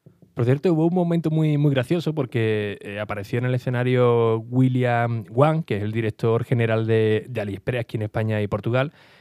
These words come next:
Y, oye, el hombre la verdad que no habla, no habla mucho español, o, o hizo el paripé, ¿no? Porque empezó Miki, Miki Nadal, pues, a hacerle una serie de preguntas de, de, "Oye, pero vamos a regalar muchas, muchas cosas", y él se limitaba a decir, "Sí",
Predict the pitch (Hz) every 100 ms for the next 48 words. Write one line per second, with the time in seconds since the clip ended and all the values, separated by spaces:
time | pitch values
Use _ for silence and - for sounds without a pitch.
0 | _ - 123 107 104 120 120 117 120 123
1 | 117 117 110 110 104 113 _ _ _ _
2 | - 113 113 113 113 110 120 185 - -
3 | 113 101 127 165 123 117 117 113 113 156
4 | 135 135 113 107 107 123 127 131 135 139
5 | 131 131 147 - 110 107 120 120 123 135
6 | 98 107 110 117 117 117 110 104 107 139
7 | 131 117 120 113 - _ - 156 190 123
8 | 143 170 170 160 160 160 - 147 139 143
9 | 127 - 185 190 196 156 107 107 104 113
10 | 131 139 123 127 123 127 127 113 202 160